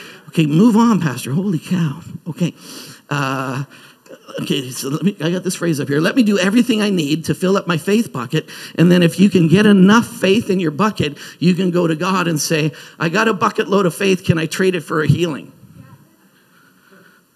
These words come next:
Huh? So every one of you have a bucket, and let me just, let me just check. Let me check Bill's bucket. "Bill, where's your bucket? Did you leave your bucket at home?"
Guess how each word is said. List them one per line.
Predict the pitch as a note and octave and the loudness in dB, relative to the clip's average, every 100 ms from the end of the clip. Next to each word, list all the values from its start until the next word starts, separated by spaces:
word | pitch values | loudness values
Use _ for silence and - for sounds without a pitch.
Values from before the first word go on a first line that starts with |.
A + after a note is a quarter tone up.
| _ - - - - - - - - - _ _ _ | _ -20 -20 -20 -20 -20 -20 -20 -20 -20 _ _ _
Huh? | - E3+ C4+ E4+ - - - - _ _ _ - _ _ _ _ _ _ | -4 2 2 0 -8 -20 -20 -20 _ _ _ -20 _ _ _ _ _ _
So | - E3 D#3 | -4 2 2
every | E3+ A#3+ | 2 2
one | B3 C4 | 2 2
of | |
you | A#3+ | 2
have | A#3 | 2
a | G#3 | 2
bucket, | B3 C4+ E3+ D#3+ - - | 0 2 -2 -4 -12 -8
and | D#3+ | -4
let | G3+ | 0
me | C4+ | 2
just, | A#3 - - | 2 -2 -2
let | G#3+ | -2
me | A3 | -2
just | F3 - | -4 -4
check. | E3 C3+ | -6 -4
Let | A3 | -2
me | A3 | -2
check | - E3 | -2 -4
Bill's | F3+ D3 A2 | -6 -8 -8
bucket. | A#2 - - - - - | -10 -12 -14 -16 -18 -2
"Bill, | C#4+ C#4 | 2 4
where's | E4+ C#4 | 2 2
your | F3 | 0
bucket? | C3 C4+ - - | 0 0 -2 -2
Did | G#3+ | -2
you | A3 G4 | 2 6
leave | F#4 | 6
your | C#4 | 6
bucket | A3+ A3+ G3 | 4 2 2
at | F#3+ | 4
home?" | F#3 C4 G4+ F#4+ | 4 4 2 -6